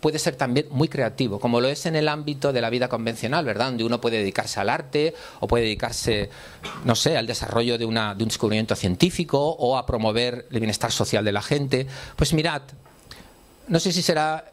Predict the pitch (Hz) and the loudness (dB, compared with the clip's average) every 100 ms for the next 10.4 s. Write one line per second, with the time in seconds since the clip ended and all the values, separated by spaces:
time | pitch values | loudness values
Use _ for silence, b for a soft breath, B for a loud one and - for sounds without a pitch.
0 | - 156 - - 160 160 165 - - - | -4 -2 0 2 2 2 -2 -10 -4 2
1 | 139 127 123 120 117 117 113 107 110 135 | 4 4 2 2 4 4 4 2 0 -4
2 | - B B B B - - - - - | -8 B B B B -20 -20 -20 -20 -20
3 | - - - - 147 147 156 139 143 143 | -20 -20 -4 0 2 2 0 0 0 2
4 | 135 127 120 135 127 117 107 104 113 - | 2 0 2 0 2 0 0 -4 -10 -18
5 | - - 131 123 135 143 143 127 135 135 | -4 2 2 2 2 2 2 2 0 0
6 | 135 120 - 113 107 - 107 104 104 135 | 0 0 0 0 0 2 2 2 0 -6
7 | - 117 110 107 - 135 113 107 - - | -6 0 0 0 -6 -2 0 0 -2 -4
8 | - 131 123 139 156 135 147 156 131 107 | 0 0 2 0 0 0 2 2 0 -2
9 | - 101 101 101 92 90 101 - 151 - | -2 -2 -4 -8 -8 -10 -10 0 0 2
10 | 135 98 - | -2 -4 -6